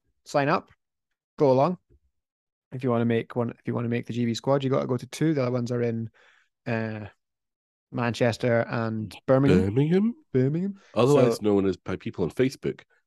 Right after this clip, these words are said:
Speaker 2: not the South, apparently.
Speaker 1: As not the South, apparently. Big, yeah, a big, uh, big bit of, uh, controversy there about whether or not Birmingham counts as the South. Now, as we have established numerous times on this show,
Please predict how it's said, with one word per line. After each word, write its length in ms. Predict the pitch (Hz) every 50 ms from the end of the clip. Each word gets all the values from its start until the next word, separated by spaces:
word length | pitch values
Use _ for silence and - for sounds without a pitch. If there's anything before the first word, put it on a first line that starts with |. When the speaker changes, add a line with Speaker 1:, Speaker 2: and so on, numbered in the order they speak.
| _ -
Speaker 2:
not 240 | 95 117 165 -
the 60 | - 143
South, 420 | - - - - 123 - - -
apparently. 320 | - - 151 156 160 127
Speaker 1:
As 80 | 120 151
not 260 | 123 127 127 135 -
the 80 | 131 110
South, 320 | - 135 143 139 110 - -
apparently. 500 | 117 - 113 107 107 113 117 117 117 - _ _ _ _
Big, 260 | 127 139 156 151 - - _ _ _ _
yeah, 320 | 113 120 127 143 139 117 - - _ _ _ _
a 60 | 120 110
big, 380 | 92 - - 139 156 156 151
uh, 360 | 151 143 135 123 113 107 104 - _ _ _ _ _ _ _ _ _ _ _ _ _ _ _ _ _ _ _ _ _ _ _ -
big 180 | 151 170 156
bit 160 | - 156 139 135
of, 260 | 131 123 113 110 117
uh, 280 | 123 117 113 113 110 104 -
controversy 560 | - 143 151 - - 123 123 113 - - 120
there 220 | 107 110 110 107 107
about 260 | 107 110 107 107 113
whether 260 | 113 117 117 113 113
or 40 | 113
not 180 | 113 117 113 110
Birmingham 400 | - 117 117 117 117 110 104 107
counts 240 | - 113 113 117 117
as 140 | 107 98
the 80 | 113 123
South. 340 | - - 120 110 - - - -
Now, 220 | 120 113 110 107 - - - - - _ _ _ _ _ _ _ _ _ _ _ _ - - _ _ _ _ _ _ _ - 127
as 180 | 131 123 110
we 80 | 123 123
have 120 | 120 110
established 640 | 113 - - 120 113 113 - 104 101 - - - - _ -
numerous 380 | 120 120 117 110 107 104 -
times 460 | - 110 104 101 98 98 98 - - _ _ _ _
on 140 | - 113 101
this 140 | 101 98 -
show, 320 | - - 104 113 143 -